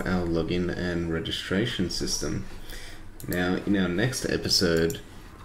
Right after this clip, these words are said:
I'm going to be working on, uh, the Photon side of things. So we'll be, after we log in, we will be connecting with Photon and we'll be spawning our first little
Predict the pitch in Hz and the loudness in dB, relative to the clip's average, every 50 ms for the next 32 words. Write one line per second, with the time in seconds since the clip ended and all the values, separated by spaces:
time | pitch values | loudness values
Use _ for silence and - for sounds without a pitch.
0 | - - 85 87 82 - 85 85 85 90 - 82 - 92 87 82 82 80 85 85 | -4 -2 -2 0 2 4 4 4 2 0 -2 -2 0 0 2 2 2 2 2 0
1 | - - 92 85 82 82 80 - - 82 80 80 78 80 80 78 78 73 73 78 | 0 0 0 2 2 2 0 0 -2 -2 0 0 0 0 0 -2 -2 -2 -2 -2
2 | 85 90 - - - - - - - - - - - - - - - - - - | -4 -4 -8 -12 -16 -16 -16 -16 -16 -16 -16 -16 -14 -14 -14 -14 -12 -14 -14 -14
3 | - - - 76 78 76 73 65 - - - - 82 78 80 101 92 92 92 - | -12 -8 -4 -2 -2 0 0 -2 -2 -4 -2 0 0 2 2 2 2 2 2 0
4 | 90 85 87 90 - - 95 98 104 107 - - - - - - 87 85 85 85 | 0 0 0 0 2 4 4 4 4 2 0 -4 -4 -2 0 2 2 2 2 2
5 | 82 85 85 82 82 80 82 80 80 - - - 87 95 - - 104 98 90 87 | 2 2 0 0 0 0 0 0 -2 -2 -2 -2 -4 -2 0 2 2 4 4 4
6 | 82 82 87 87 87 92 113 127 123 - - - - - - - - - - 87 | 4 2 2 2 2 2 2 0 -2 -6 -10 -16 -16 -16 -16 -16 -14 -6 -2 2
7 | 85 82 82 82 80 - - 82 82 - - 101 92 92 92 - - - 85 - | 2 4 4 4 2 2 0 0 0 0 2 2 4 4 2 0 0 0 0 -2
8 | - - 101 104 107 - - 107 104 104 104 95 - - 95 95 95 92 92 90 | 2 4 4 4 4 2 0 0 2 2 2 0 0 2 2 4 6 6 4 4
9 | - 92 90 90 87 - - 92 92 90 - - - - 92 90 87 85 82 82 | 2 2 2 2 0 0 0 0 2 4 6 6 6 6 4 2 2 2 2 2
10 | 82 85 - - 73 80 80 80 - - 80 78 80 82 - - - 78 76 78 | 2 0 0 -2 -2 -2 -4 -4 -2 -2 0 0 0 -2 -2 -2 -2 0 2 2
11 | 76 78 78 80 80 | 2 0 0 -2 -4